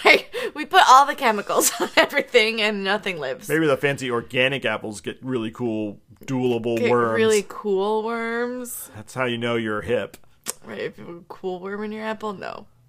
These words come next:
Speaker 2: Maybe.
Speaker 1: Um, yeah, so, and does that ever get, like, resolved? Does she ever get, like,
Speaker 2: Yeah,
Speaker 1: z-, zhoosh
Speaker 2: she
Speaker 1: back
Speaker 2: comes
Speaker 1: up at the very end?
Speaker 2: It's the very, very end.
Speaker 1: Okay.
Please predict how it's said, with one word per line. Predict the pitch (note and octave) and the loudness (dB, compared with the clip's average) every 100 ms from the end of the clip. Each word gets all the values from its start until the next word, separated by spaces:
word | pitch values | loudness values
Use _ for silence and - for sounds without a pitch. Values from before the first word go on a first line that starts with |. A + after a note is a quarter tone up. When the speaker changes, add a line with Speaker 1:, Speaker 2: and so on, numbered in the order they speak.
| - - A#1+ | -20 -20 -16
Speaker 2:
Maybe. | B1+ E2+ - F#3 G3+ - - _ _ - - - | -10 -10 -8 -10 -14 -20 -20 _ _ -20 -20 -6
Speaker 1:
Um, | A3 G#3 G3 - | -2 -2 -2 -6
yeah, | B3+ G#3 | -4 -4
so, | G3+ - G#3+ G#3 G3+ G3 F#3+ G3 - _ _ - - _ - | -4 -6 -4 -2 -2 -4 -8 -16 -20 _ _ -20 -20 _ -2
and | C4 A#3+ - | -2 -2 -8
does | B3+ B3 | -6 2
that | F4 F#4 | 4 6
ever | F#4+ G4 | 4 2
get, | F4+ F#4+ | 2 2
like, | F4+ F4+ | 2 -2
resolved? | E4+ C#4+ D4 D#4 F#4 - | -2 0 4 6 4 0
Does | C#4+ | -8
she | D#4 D4+ | -4 -4
ever | D4+ D#4+ | -2 -2
get, | D#4 D4+ | 0 2
like, | D4+ C#4 | 2 -2
Speaker 2:
Yeah, | A#3+ D3 C3 A2+ | 2 4 4 2
Speaker 1:
z-, | A3 D3+ | -4 -2
zhoosh | F3+ | 0
Speaker 2:
she | E3 D#3+ | -2 0
Speaker 1:
back | C4 | 4
Speaker 2:
comes | C#4 C#4 | 4 4
Speaker 1:
up | C#4+ | 0
at | C4+ | 0
the | A#3 | -2
very | A#3 B3+ B3+ | 2 4 4
end? | A#3+ C4+ C#4 D3+ | 2 -2 -6 -6
Speaker 2:
It's | C3 | -4
the | B2 | -4
very, | A#2 C3+ B2+ | 2 4 6
very | B2+ A#2+ | 4 4
end. | G2 G2 - | -2 -8 -12
Speaker 1:
Okay. | G#3 - | -12 -12